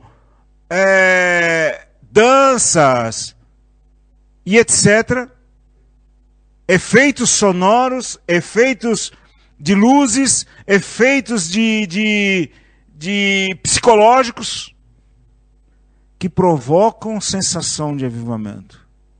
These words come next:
Profetas que se levantam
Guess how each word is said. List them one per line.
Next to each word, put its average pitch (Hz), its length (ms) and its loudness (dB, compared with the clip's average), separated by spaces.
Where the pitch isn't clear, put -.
Profetas - 1200 -2
que 160 80 -12
se - 160 -2
levantam 170 840 -2